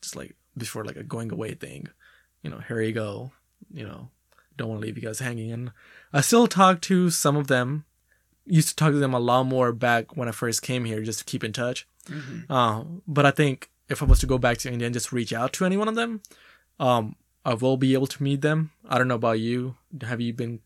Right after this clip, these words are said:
Speaker 1: keeping up with
Speaker 2: I've been
Speaker 1: anyone?
Speaker 2: keeping up, uh, with one person, but not recently. So I don't really think I have anyone except family.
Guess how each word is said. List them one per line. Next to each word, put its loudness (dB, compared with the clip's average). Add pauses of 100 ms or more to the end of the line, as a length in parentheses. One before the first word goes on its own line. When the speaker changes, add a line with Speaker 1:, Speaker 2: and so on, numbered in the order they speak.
Speaker 1:
keeping -8
up -4 (200)
with -4
Speaker 2:
I've -2
been 0
Speaker 1:
anyone? 0
Speaker 2:
keeping -6
up, -2 (120)
uh, -4
with -4
one -10
person, -2
but -8
not -8
recently. -10
So -10
I -6
don't -10
really -8
think -12
I -6
have -8
anyone -10
except -8
family. -6